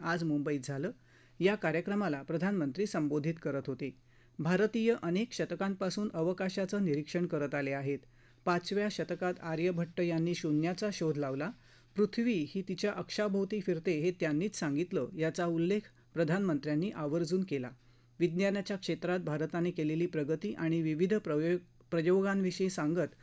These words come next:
प्रधानमंत्र्यांनी कौतुक केलं. यात सहभागी झालेल्या सर्व विद्यार्थ्यांचं प्रधानमंत्री मोदी यांनी स्वागत केलं. या स्पर्धेत चौसष्ट देशांमधून एकंदर दोनशे अठ्ठ्याऐंशी विद्यार्थी सहभागी झाले आहेत.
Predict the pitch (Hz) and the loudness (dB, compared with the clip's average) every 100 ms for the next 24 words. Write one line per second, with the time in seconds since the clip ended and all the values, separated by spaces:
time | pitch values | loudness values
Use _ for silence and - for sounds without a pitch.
0 | - - - 180 175 226 220 202 202 208 | -20 -8 0 2 4 2 2 0 0 2
1 | 240 - 147 175 175 151 120 117 - - | 0 0 0 0 -2 -4 -4 -6 -16 -12
2 | - 165 180 - 165 165 180 196 202 180 | -2 0 0 0 0 2 2 2 2 2
3 | 170 185 190 165 175 226 165 135 156 160 | 2 2 0 0 2 2 2 2 0 0
4 | 190 185 139 131 147 170 185 147 143 160 | -2 -2 -4 -2 0 2 2 0 0 0
5 | 143 139 147 - 156 143 151 147 135 131 | 0 0 -4 -4 -2 0 0 -2 -4 -4
6 | - 139 123 - - - - - 156 165 | -4 -6 -6 -10 -20 -20 -20 -2 0 0
7 | - 160 165 202 - - - - - - | 0 0 2 0 -2 -14 -20 -20 -8 0
8 | 190 180 240 - 208 165 185 196 185 208 | 2 2 0 2 0 2 0 0 0 0
9 | 220 165 165 185 185 180 156 160 151 190 | 0 -2 2 2 2 0 0 -2 -2 -4
10 | 170 - 190 196 214 185 135 151 160 208 | -6 -4 -2 -2 -2 -4 -2 0 0 -2
11 | 202 151 139 147 156 170 139 131 131 | -2 -2 -2 -2 0 0 0 -2 -2